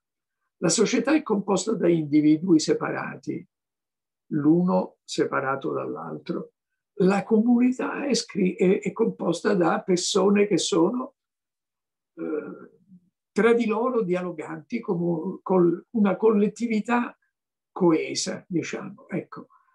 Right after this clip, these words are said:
Eh, probabilmente la risposta è proprio questa, e cioè essere meno società, men-, più comunità. Ehm, cinquanta anni fa, credo, no, forse più di cinquanta anni fa,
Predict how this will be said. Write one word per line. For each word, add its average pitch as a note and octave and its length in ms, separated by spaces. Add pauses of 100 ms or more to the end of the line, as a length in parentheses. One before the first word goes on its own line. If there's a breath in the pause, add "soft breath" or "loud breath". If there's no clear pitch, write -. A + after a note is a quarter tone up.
(320 soft breath)
Eh, - 640
probabilmente A#3 840
la F#3+ 140
risposta F3+ 580
è F#3+ 80
proprio F3 400
questa, - 500 (380)
e F3 280
cioè F#3+ 420
essere G3 720
meno G#3+ 600
società, G3 760 (380)
men-, F#3+ 500 (120)
più G#3 520
comunità. E3+ 720 (460)
Ehm, F#3+ 840 (840)
cinquanta F3+ 540
anni D3+ 220
fa, - 240
credo, D#3 580
no, F#3+ 200
forse - 340
più B3+ 140
di G3 120
cinquanta F3 460
anni C#3 200
fa, - 240